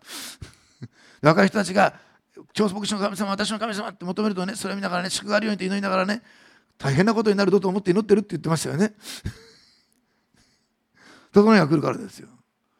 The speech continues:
いやね、心配しなくていいって、それを受け取るにふさわしくないって、分かってる神様。受けるにふさわしいように整えてくれるから。花からふさわしくないんです。もう一遍言いますけど。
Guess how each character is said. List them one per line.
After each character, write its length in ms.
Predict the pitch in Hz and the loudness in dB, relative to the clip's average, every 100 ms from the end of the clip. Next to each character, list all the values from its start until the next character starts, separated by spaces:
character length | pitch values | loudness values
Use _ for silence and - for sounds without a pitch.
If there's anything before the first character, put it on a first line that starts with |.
| _ _ _ _ _ _ _ _ | _ _ _ _ _ _ _ _
い 40 | - | -8
や 200 | 247 240 | -6 -6
ね、 380 | 220 220 214 - _ _ _ _ _ _ _ _ _ _ | -8 -10 -10 -18 _ _ _ _ _ _ _ _ _ _
心 240 | - 156 185 | -8 -6 0
配 160 | 220 | 2
し 20 | |
な 100 | 233 | 4
く 80 | 247 | 4
て 100 | 214 | 4
い 40 | 254 | 2
い 40 | |
っ 20 | |
て、 140 | - - | 2 -4
そ 120 | 202 | -4
れ 60 | 262 | -2
を 40 | |
受 100 | 269 | -2
け 20 | |
取 80 | 262 | 0
る 60 | 240 | 2
に 20 | |
ふ 60 | |
さ 80 | 254 | 4
わ 60 | 277 | 4
し 60 | |
く 60 | 262 | 4
な 80 | 277 | 0
い 60 | |
っ 20 | 233 | 0
て、 140 | 151 - - | -4 -10 4
分 280 | 175 185 - | 6 8 6
か 80 | |
っ 40 | 311 | 4
て 140 | 339 | 8
る 40 | 262 | 10
神 160 | 240 | 10
様。 400 | 185 151 120 107 _ _ _ - | 10 4 2 -2 _ _ _ 2
受 200 | 185 - | 8 12
け 40 | 349 | 12
る 60 | |
に 120 | 311 | 12
ふ 20 | 233 | 10
さ 140 | 285 | 12
わ 100 | 285 | 12
し 20 | |
い 40 | 254 | 10
よ 40 | |
う 20 | |
に 40 | 233 | 4
整 200 | 247 320 | 6 6
え 60 | |
て 80 | 277 | 8
く 100 | 226 | 8
れ 60 | 285 | 8
る 80 | |
か 140 | 269 233 | 10 10
ら。 240 | 151 104 - _ _ _ _ _ _ _ _ _ _ _ _ _ _ _ _ _ _ _ _ _ _ _ _ _ _ _ _ _ _ _ _ _ _ | 8 2 -8 _ _ _ _ _ _ _ _ _ _ _ _ _ _ _ _ _ _ _ _ _ _ _ _ _ _ _ _ _ _ _ _ _ _
花 340 | - 151 247 311 | 2 10 12 12
か 100 | 311 | 12
ら 80 | 254 | 12
ふ 60 | |
さ 140 | - 302 | 12 12
わ 80 | |
し 80 | 277 | 12
く 100 | 254 | 10
な 140 | 262 311 | 12 12
い 60 | |
ん 20 | |
で 100 | 262 | 12
す。 100 | 175 | 8
も 120 | 165 233 | 8 6
う 40 | |
一 20 | |
遍 60 | 226 | 8
言 80 | 233 | 6
い 20 | |
ま 80 | 226 | 6
す 60 | |
け 80 | 175 | 6
ど。 220 | 160 120 | 2 0